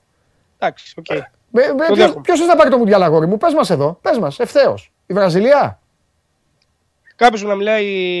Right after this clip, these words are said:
Speaker 1: ισπανικά, πορτογαλικά ή γαλλικά.
Speaker 2: Μπράβο. Ή γαλλικά. Γαλλικά, ισπανικά, πορτογαλικά. Εντάξει.
Speaker 1: Σενεγάλες.
Speaker 2: Ε, εντάξει, θα πας στο καλό κι εσύ
Speaker 1: Ναι.
Speaker 2: και θα, θα ηρεμήσεις κι εσύ. Θα έρθει η ώρα σου. Λοιπόν,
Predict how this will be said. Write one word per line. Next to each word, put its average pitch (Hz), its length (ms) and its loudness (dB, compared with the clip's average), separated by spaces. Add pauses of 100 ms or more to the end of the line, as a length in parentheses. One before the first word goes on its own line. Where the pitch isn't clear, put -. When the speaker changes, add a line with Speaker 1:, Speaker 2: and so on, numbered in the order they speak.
(540)
Speaker 1:
ισπανικά, 202 840 4
πορτογαλικά 170 600 -6
ή 180 60 -8
γαλλικά. 170 560 -8
Speaker 2:
Μπράβο. 196 420 0 (300)
Ή 226 100 -2
γαλλικά. 220 580 4 (1080)
Γαλλικά, 190 460 4
ισπανικά, 254 320 0
πορτογαλικά. 277 340 4
Εντάξει. 226 140 0 (100)
Speaker 1:
Σενεγάλες. 190 380 -2
Speaker 2:
Ε, - 120 -2
εντάξει, 294 240 2
θα 254 60 2
πας 262 120 4
στο 262 80 2
καλό 247 260 2
κι 190 80 -2
εσύ 202 140 -2
Speaker 1:
Ναι. 269 60 -6
Speaker 2:
και 285 60 -2
θα, 254 160 2
θα 254 160 0
ηρεμήσεις 233 360 0
κι - 80 -10
εσύ. 113 220 -10 (100)
Θα - 120 -4
έρθει 175 140 -2
η 165 40 0
ώρα 123 180 -2
σου. 110 160 -14
Λοιπόν, 180 380 -4